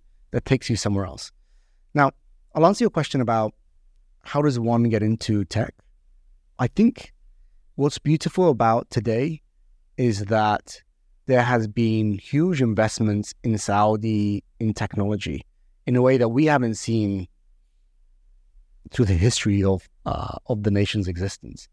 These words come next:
The last five, six years, it's been a beautiful tech development, uh, that has really allowed young Saudi men and women to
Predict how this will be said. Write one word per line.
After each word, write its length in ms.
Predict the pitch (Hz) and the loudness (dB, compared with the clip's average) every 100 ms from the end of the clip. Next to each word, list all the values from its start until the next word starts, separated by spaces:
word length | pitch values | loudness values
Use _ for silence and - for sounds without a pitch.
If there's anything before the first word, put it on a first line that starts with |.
| _ _ _ | _ _ _
The 80 | 120 | -4
last 420 | 117 123 131 - | 2 2 2 -4
five, 420 | - 113 123 127 | 0 2 4 2
six 300 | - 131 - | -2 -8 -4
years, 440 | 117 113 139 151 - _ _ _ _ _ | -2 0 0 -2 -6 _ _ _ _ _
it's 160 | 147 113 | -6 0
been 180 | 135 131 | 2 2
a 200 | 120 113 | 2 0
beautiful 920 | 107 117 165 - 160 147 127 113 107 - _ _ _ _ _ _ _ _ | -2 0 0 0 -2 0 0 -2 -6 -10 _ _ _ _ _ _ _ _
tech 240 | - 151 - | -4 -4 0
development, 920 | 123 107 123 123 117 98 98 - - _ _ _ | 0 2 2 2 0 0 -2 -6 -18 _ _ _
uh, 640 | - 107 101 98 95 95 92 - | -4 -2 0 -2 -2 -4 -6 -10
that 540 | 120 123 113 98 - - | -2 0 0 -2 -10 -10
has 640 | - 110 104 104 101 104 - | -4 -2 0 0 -4 -6 -10
really 600 | 127 123 160 247 247 226 - | -4 0 2 4 2 2 0
allowed 840 | 110 101 98 104 110 107 101 - _ _ _ | 0 2 0 0 0 0 -2 -8 _ _ _
young 520 | 131 120 123 127 127 127 | -2 2 4 4 2 0
Saudi 800 | - 113 110 110 110 110 110 | -2 2 4 2 0 0 0
men 720 | 110 107 104 107 107 107 107 107 | 0 0 0 2 0 0 -2 -4
and 220 | 107 104 | -4 -2
women 600 | 104 107 107 104 101 101 - _ _ _ _ _ _ | 0 2 2 2 0 -4 -8 _ _ _ _ _ _
to 720 | - - 117 110 107 104 104 | -10 -2 0 2 2 0 -2